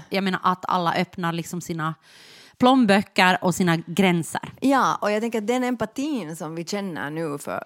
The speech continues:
Speaker 2: för de här människorna, så, så borde vi ju försöka liksom känna för alla människor som,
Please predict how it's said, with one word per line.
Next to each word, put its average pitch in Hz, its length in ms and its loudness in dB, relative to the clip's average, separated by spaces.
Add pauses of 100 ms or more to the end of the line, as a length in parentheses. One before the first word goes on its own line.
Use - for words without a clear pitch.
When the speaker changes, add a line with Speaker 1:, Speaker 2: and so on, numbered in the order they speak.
Speaker 2:
för 156 80 -6
de 139 120 -4
här 170 180 -2
människorna, 151 600 -8
så, 165 220 -4 (720)
så 208 120 -4
borde 196 320 2
vi 190 120 -6
ju 180 120 -2
försöka 180 580 -2
liksom 170 340 -6
känna 175 400 -4
för - 220 -2
alla 233 360 2
människor 156 500 -6
som, - 340 -10